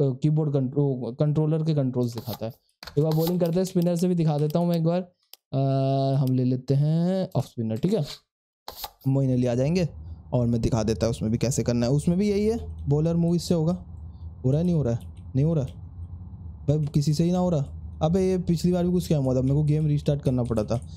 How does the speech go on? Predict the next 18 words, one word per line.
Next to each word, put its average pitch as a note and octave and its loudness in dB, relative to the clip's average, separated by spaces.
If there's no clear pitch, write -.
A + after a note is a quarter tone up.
इसका D#3 2
I F3 0
think F#3 0
glitchy D3+ 2
है G3 2
या F#3+ 2
कुछ D#3 -2
तो F3 2
scene D#3 2
है B2+ 2
भाई, A#2+ 2
मुझे B2 2
नहीं C#3 2
पता, B2+ 2
कुछ C#3 -2
तो D3+ 2
scene C3 0
है। A2+ -2